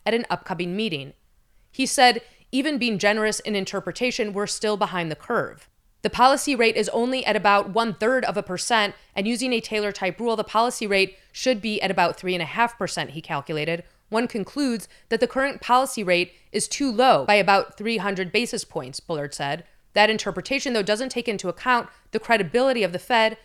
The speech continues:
and its forward guidance. Bullard said the difference between today and the seventies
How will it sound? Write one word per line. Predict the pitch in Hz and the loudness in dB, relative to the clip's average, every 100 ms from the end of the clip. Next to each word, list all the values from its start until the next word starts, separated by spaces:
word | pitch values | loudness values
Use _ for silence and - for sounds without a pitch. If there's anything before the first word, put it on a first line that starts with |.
| _ | _
and | - | -6
its | 233 - | -6 -2
forward | 190 165 165 | -2 0 0
guidance. | 202 202 156 123 - - - | 4 4 2 -8 -12 -10 0
Bullard | 277 294 | 2 2
said | - 240 | 0 0
the | 214 | 2
difference | 233 247 254 | 0 0 -4
between | - - 202 | -6 -8 -6
today | 180 - 202 208 | -6 0 2 2
and | - | 2
the | 185 | -2
seventies | - 240 226 190 180 | 2 2 2 0 -2